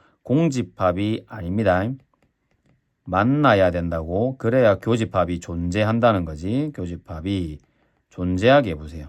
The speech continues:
음, 공집합이 되면 안 됩니다. 자, 오케이. 됐어요. 그러면 이거 만나게만 설정을 해주면 되는 거야. 자, 그러면 직선이 요렇게 있었어. 요렇게. 요거를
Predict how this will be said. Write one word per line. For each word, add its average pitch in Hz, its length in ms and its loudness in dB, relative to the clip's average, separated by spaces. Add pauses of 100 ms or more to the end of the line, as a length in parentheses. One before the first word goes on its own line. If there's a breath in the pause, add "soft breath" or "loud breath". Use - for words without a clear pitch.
(320)
음, 80 220 -10 (340 soft breath)
공집합이 123 480 0
되면 85 180 -4
안 73 80 -14
됩니다. 73 380 -16
자, 82 300 -2
오케이. 135 380 -6
됐어요. 110 360 -4
그러면 117 220 0
이거 113 100 0
만나게만 113 640 0
설정을 113 400 -2
해주면 95 260 -2
되는 87 260 -6
거야. 92 360 -2 (280 loud breath)
자, 80 300 -6
그러면 135 480 0 (1120 loud breath)
직선이 90 880 0 (300 soft breath)
요렇게 120 260 2
있었어. 101 300 -2
요렇게. 80 480 -8 (320 soft breath)
요거를 101 640 0